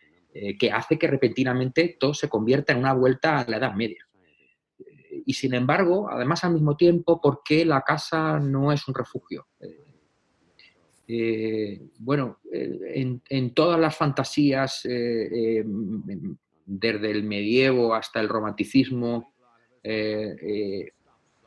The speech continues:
en todas las fantasías, eh, eh, literarias, narrativas, donde nos hemos representado cómo protegernos de un peligro que acontece ahí fuera,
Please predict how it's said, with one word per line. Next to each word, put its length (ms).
en 280
todas 180
las 140
fantasías, 720
eh, 400
eh, 300
literarias, 1000
narrativas, 960
donde 380
nos 160
hemos 180
representado 880
cómo 220
protegernos 720
de 80
un 140
peligro 340
que 80
acontece 380
ahí 140
fuera, 540